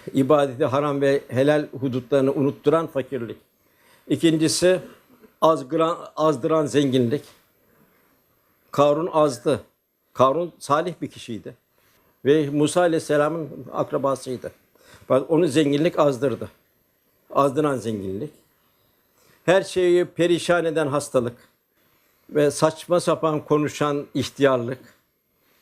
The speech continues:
erzeli ömür. Ansızın geliveren ölüm. Gelmesi beklenen şeyin en şerlisi Deccal buyuruyor Efendimiz. Sopayı dikecek, meyve verecek ertesi gün.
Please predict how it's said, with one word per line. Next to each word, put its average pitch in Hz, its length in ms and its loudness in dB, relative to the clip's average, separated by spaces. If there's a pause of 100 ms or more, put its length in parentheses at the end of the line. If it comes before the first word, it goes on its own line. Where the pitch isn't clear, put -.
(920)
erzeli 127 380 0
ömür. 110 280 -4 (840)
Ansızın 170 440 0
geliveren 147 580 0 (400)
ölüm. 139 300 2 (1600)
Gelmesi 170 460 2
beklenen 175 240 0
şeyin 170 280 -2
en 190 260 2
şerlisi 156 540 0
Deccal 147 440 2
buyuruyor 117 260 -4
Efendimiz. 107 600 -10 (1040)
Sopayı 143 440 2
dikecek, 139 420 0 (220)
meyve 131 360 4
verecek 104 340 -2
ertesi - 380 -8
gün. 92 120 -18